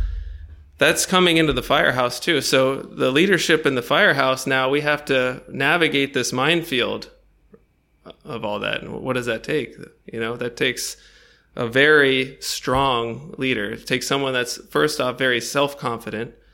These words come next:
but also cares about each one of his people, right? To mitigate those little, those little issues that, that form society. I mean, nothing was,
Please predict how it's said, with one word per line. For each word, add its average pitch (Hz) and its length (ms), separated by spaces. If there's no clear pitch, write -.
but - 560
also 135 680
cares 147 360
about 120 420
each 135 220
one 135 140
of 117 100
his 117 160
people, - 560
right? 120 240
To 120 140
mitigate 135 960
those 127 180
little, 131 320
those 127 320
little 120 220
issues 107 640
that, - 300
that 110 160
form 117 460
society. 117 480
I 123 40
mean, 131 180
nothing 147 360
was, 135 360